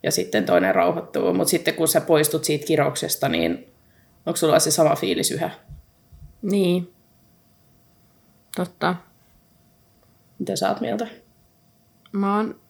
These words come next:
Speaker 2: samoilla linjoilla, että mun mielestä se on niinku silleen käytännössä, jos sä ajattelet, niin hyvä, hyvä ajatushan se on, että tommosella vois niinku auttaa rauhoittua,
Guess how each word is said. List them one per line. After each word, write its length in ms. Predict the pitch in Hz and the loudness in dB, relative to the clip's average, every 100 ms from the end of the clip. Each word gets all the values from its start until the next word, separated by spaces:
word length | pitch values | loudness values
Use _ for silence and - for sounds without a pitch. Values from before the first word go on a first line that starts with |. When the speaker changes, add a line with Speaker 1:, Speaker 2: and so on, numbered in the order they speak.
| _ _ _ - | _ _ _ -12
Speaker 2:
samoilla 480 | - 214 214 208 196 | -4 0 2 0 0
linjoilla, 540 | 190 175 165 165 165 | -2 -2 -2 -2 -2
että 240 | 175 - - _ - | -4 -6 -18 _ -14
mun 200 | - 175 | -4 -2
mielestä 480 | 180 175 180 175 - | 0 0 -2 -4 -4
se 60 | 175 | -4
on 100 | 170 | -2
niinku 220 | 165 165 | -4 -6
silleen 360 | - 170 160 165 | -4 -4 -4 0
käytännössä, 720 | 165 156 151 156 156 170 160 - - - _ _ - | 2 2 0 -2 -4 -4 -4 -8 -20 -20 _ _ -10
jos 140 | 151 - | -6 -2
sä 100 | 160 | 0
ajattelet, 500 | 156 - 170 160 160 | 0 0 -2 -2 -2
niin 260 | 165 160 165 | -2 -2 -2
hyvä, 260 | 156 151 - _ _ _ _ _ - 165 | 0 -2 -4 _ _ _ _ _ -16 -6
hyvä 220 | 175 165 - | -2 0 0
ajatushan 640 | 160 147 151 151 151 147 | 2 0 -2 -6 -6 -6
se 120 | 156 | -6
on, 260 | - 147 147 - | -4 -4 -4 -8
että 180 | 135 - | -10 -6
tommosella 460 | 147 147 156 143 | -6 -6 -6 -4
vois 220 | 139 151 | -4 -6
niinku 260 | 156 147 - | -6 -8 -4
auttaa 480 | 139 151 - 151 156 | -2 -2 -4 -4 -2
rauhoittua, 760 | 156 160 175 175 - 175 175 | 0 -2 -2 -6 -2 0 0